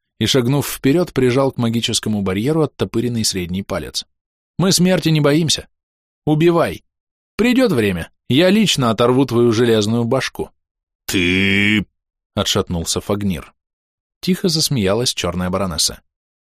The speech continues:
К ней присоединился гулкий бас алого барса. Зашелся чуть визгливым смехом шепот. Одобрительно хлопал меня по плечу Бом.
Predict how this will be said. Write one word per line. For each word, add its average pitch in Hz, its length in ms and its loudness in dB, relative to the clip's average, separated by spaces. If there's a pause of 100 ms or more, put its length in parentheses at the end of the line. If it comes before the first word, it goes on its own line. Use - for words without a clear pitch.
К - 80 -6
ней 156 180 2
присоединился 160 800 0
гулкий 117 360 0
бас 98 300 -2
алого 92 260 -4
барса. 104 460 -6 (600)
Зашелся 92 500 0
чуть 92 180 -4
визгливым 92 500 -2
смехом 110 420 -2
шепот. - 460 -8 (500)
Одобрительно 180 600 2
хлопал 156 380 0
меня 127 240 0
по 113 120 -2
плечу 98 400 -4
Бом. 101 340 -6